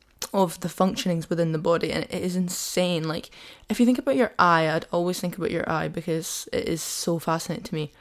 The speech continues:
Like, if you think about your eye, okay, how, how do we have two eyeballs in our head that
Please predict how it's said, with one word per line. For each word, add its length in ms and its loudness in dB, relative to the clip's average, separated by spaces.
Like, 140 2
if 180 -6
you 40 -14
think 220 2
about 140 2
your 120 0
eye, 320 0
okay, 460 -2
how, 440 2
how 320 4
do 140 2
we 420 0
have 460 8
two 300 6
eyeballs 640 4
in 180 -4
our 120 0
head 440 -4
that 420 2